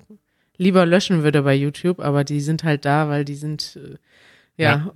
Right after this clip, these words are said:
Speaker 1: unser Archiv. <laughs> Aber die Tatsache, dass man sich immer wieder sieht und auch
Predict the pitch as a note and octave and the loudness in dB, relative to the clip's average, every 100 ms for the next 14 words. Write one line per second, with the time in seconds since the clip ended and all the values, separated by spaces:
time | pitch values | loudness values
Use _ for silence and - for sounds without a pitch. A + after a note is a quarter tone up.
0 | _ F3 F#3 F3 E3+ - A3+ F3 - - | _ 0 4 4 2 0 0 0 -2 -12
1 | - - - - - - C4 - - - | -18 -18 -20 -6 -4 -2 -4 -6 -20 -20
2 | - - - F#3+ F3+ F#3+ F3+ - _ _ | -20 -18 -2 0 4 2 0 -6 _ _
3 | _ _ _ - E3 G#3 G3 A3 C#4+ - | _ _ _ -12 -2 -2 0 2 2 4
4 | B3 G3+ F#3+ G3+ G3 G3 - A#3+ G#3+ G3 | 2 2 2 2 2 2 0 0 2 4
5 | G3 F3+ A3+ A#3 A3+ - G3 G3+ F#3 F3+ | 2 2 0 0 -2 -2 -2 0 0 0